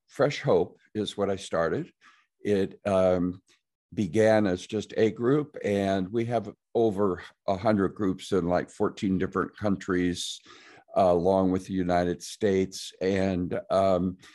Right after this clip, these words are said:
it's been translated now into Spanish, and it's being translated into French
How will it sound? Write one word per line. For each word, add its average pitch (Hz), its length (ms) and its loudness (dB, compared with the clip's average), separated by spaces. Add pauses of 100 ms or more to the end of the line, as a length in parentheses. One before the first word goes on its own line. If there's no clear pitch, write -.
(260)
it's - 220 -2
been 95 240 0
translated 95 760 0
now 92 260 0
into 90 180 -6
Spanish, 95 880 0
and 90 420 0
it's 85 380 -6
being 92 180 -2
translated 90 800 0
into 92 400 -4
French 98 640 -2